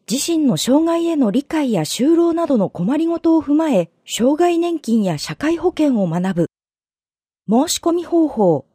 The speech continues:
八月二十九日金曜午後七時までに電話、ファックス、またはEメールで。申し込みの記入例参照。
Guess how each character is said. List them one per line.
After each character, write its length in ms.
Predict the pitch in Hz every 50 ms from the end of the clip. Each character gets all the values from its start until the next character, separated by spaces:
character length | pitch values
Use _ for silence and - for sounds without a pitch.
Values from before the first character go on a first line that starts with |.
| _ _ _ _
八 300 | - - 196 - - 311
月 220 | 330 320 - 320
二 120 | 339 349
十 200 | 311 320 311 285
九 120 | 285 - 294
日 220 | 277 262 - -
金 240 | - - 269 311 320
曜 340 | 311 311 285 240 165 131 - -
午 140 | - 311 320
後 180 | 311 294 269
七 300 | 196 - - - - 339
時 100 | 311 311
ま 140 | 294 285 277
で 120 | - 254 220
に 200 | 202 185 170 - _ _ -
電 240 | 190 233 285 320 320
話、 200 | 302 269 - _ _ _
フ 120 | - 294
ァ 40 | 330
ッ 20 |
ク 100 | - -
ス、 200 | - - 175 - - _ _ _ -
ま 120 | - 214 226
た 140 | - 294 311
は 140 | 285 226
E 240 | 160 151 226 277 311
メ 200 | 330 339 339 339 330
ー 20 |
ル 100 | 254 254
で。 200 | 175 - 147 - _ _ _ _ _ _ _ _ _ _ _ _ _ _ _ _ _ _ _ -
申 180 | 185 214 269 320
し 100 | - -
込 120 | - 359
み 100 | 339 339
の 120 | 330 339
記 100 | - -
入 240 | 320 339 349 339 320
例 160 | 247 220 165
参 220 | 156 - - 226 233
照。 360 | - - 202 196 180 151 -